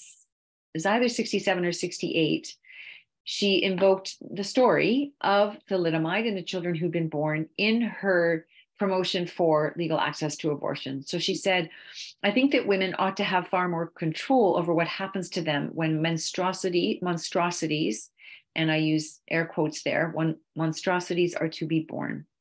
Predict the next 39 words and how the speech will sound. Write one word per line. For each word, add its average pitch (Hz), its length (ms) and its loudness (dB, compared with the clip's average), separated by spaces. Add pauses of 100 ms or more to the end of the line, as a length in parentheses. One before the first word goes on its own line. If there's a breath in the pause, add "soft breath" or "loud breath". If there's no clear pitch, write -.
(360 loud breath)
I 190 120 2
have 185 100 2
known 190 320 2
women 185 300 0
who 180 160 -2
have 170 120 2
had 175 280 -2
to 180 80 -8
put 196 220 -4
up 220 200 0
with 180 140 0
that 170 240 2
sort 180 180 -4
of 180 140 -4
thing, 151 380 -4 (340 loud breath)
and 175 120 -2
it 156 80 0
would 170 140 2
have 175 80 0
been 175 180 0
better 160 640 0
both 175 320 0
for 180 140 0
them 165 320 0
and 170 160 -6
for 180 100 0
those 170 560 0
poor 180 380 2
little 175 340 -2
deformed 196 540 -4
creatures 156 460 -2
to 170 100 -2
have 156 120 2
never 156 280 2
been 156 180 -2
brought 143 340 -4
into 147 220 -8
the 143 100 -8
world. 139 480 -2